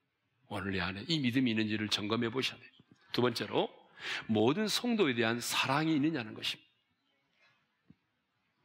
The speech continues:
사랑을 간직하고만 있는지 아니면 이 사랑이 지금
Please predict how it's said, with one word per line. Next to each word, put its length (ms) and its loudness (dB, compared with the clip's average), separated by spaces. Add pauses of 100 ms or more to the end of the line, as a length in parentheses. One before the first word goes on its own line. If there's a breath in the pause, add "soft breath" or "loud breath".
(160)
사랑을 680 0
간직하고만 640 0
있는지 500 -2 (140)
아니면 520 2 (420 loud breath)
이 100 2
사랑이 440 0
지금 380 0